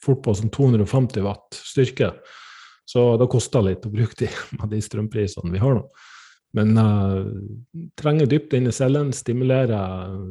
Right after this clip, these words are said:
de til å fungere bedre, eh, lyser også mot halsen kan være nyttig,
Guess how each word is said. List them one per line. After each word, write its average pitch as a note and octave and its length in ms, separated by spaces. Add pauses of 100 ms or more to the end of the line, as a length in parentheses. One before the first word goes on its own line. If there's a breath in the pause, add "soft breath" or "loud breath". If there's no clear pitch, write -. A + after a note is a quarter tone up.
(260)
de B2+ 160 (100)
til A2 160
å G2+ 160
fungere B2+ 320
bedre, C3 360 (280)
eh, G2+ 800
lyser C3 320
også B2 240
mot A2 240
halsen D#3 560
kan D3 160
være C#3+ 140
nyttig, D3 300